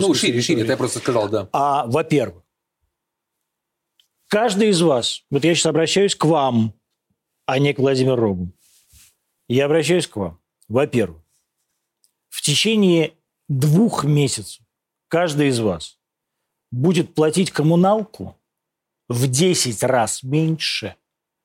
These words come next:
Speaker 1: чем вы платили при хохлах. Потому что вся эта коммуналка — это наша коммуналка.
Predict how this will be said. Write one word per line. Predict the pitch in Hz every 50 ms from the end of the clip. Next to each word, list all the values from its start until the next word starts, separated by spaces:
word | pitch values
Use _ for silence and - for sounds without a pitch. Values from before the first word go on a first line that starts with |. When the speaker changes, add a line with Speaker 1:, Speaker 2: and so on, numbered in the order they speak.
| _ _ _ _ _
Speaker 1:
чем | - - 139 135 123
вы | 123 135
платили | 131 - 131 123 110 - 139 131 131
при | - 113 110
хохлах. | - - 104 101 - - 78 80 - _ _ _ _ _ _ _ _ _ _ _ _ _ _ _ _ _ _ _ _ _ _ _ _ _ _ _ _ _ _ -
Потому | 147 135 151 151 160 151
что | - - 139
вся | - - 196 196
эта | 190 175 220
коммуналка — | 226 - 147 139 147 147 175 190 180 156 - 131
это | - 151
наша | 127 127 127 120 113 - 110
коммуналка. | - - 95 98 98 95 87 82 80 80 _ _